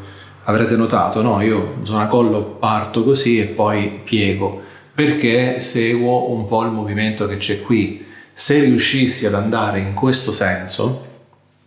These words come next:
probabilmente avrei una superficie più piatta da sfruttare, un po' come fa Andrea Tarenzi, no? Che lui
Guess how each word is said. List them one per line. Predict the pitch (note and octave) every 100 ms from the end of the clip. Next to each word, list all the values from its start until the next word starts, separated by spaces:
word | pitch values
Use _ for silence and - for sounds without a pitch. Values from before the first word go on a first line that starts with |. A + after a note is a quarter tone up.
| _ _ _ _ _ - - -
probabilmente | A2 G2+ B2 B2 G#2+ G#2+
avrei | G#2+ A2
una | G#2 G2
superficie | - G#2+ - A#2 -
più | - C#3+ -
piatta | A2+ G2+ G2 - A2+ C3 - - - - _
da | G2+ G2
sfruttare, | - - - - G#2+ F#2
un | F#2+ G2
po' | G#2+
come | A2 G#2+
fa | A2 G2+
Andrea | G2+ G#2 G2
Tarenzi, | G#2 G2+ - - A2+
no? | A2+ -
Che |
lui | G2+ G#2 G2+ G2+